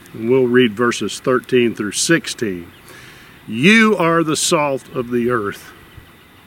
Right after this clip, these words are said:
But if the salt has lost his savor,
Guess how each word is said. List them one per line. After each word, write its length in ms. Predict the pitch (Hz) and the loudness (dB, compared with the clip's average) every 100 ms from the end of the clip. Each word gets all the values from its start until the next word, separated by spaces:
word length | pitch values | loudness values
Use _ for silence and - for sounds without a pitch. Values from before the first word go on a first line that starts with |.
| - | -6
But 120 | 127 | 0
if 160 | 151 - | 0 0
the 120 | 156 | -2
salt 560 | - 190 175 175 - - | 0 2 0 -2 -6 -8
has 180 | 147 | -6
lost 340 | 139 147 139 - | -2 -4 -4 -6
his 200 | 143 127 | -6 -4
savor, 500 | - 135 123 120 | 0 2 2 0